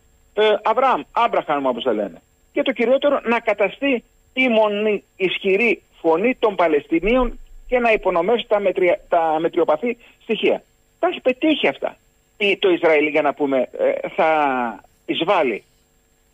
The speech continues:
Εκτός κι αν έχουμε κάτι άλλο τις επόμενες δύο ημέρες. Αλλά θα εισβάλλει. Γιατί δυστυχώς, ε,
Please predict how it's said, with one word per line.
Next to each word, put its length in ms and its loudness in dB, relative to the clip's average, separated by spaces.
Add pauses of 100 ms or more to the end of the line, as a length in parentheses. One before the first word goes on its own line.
(320)
Εκτός 380 -2
κι 100 0
αν 260 0
έχουμε 360 -2
κάτι 420 -2
άλλο 280 2
τις 160 -8
επόμενες 520 0
δύο 180 2
ημέρες. 380 0
Αλλά 200 0
θα 120 -2
εισβάλλει. 640 -2 (400)
Γιατί 400 0 (280)
δυστυχώς, 680 0 (400)
ε, 80 -2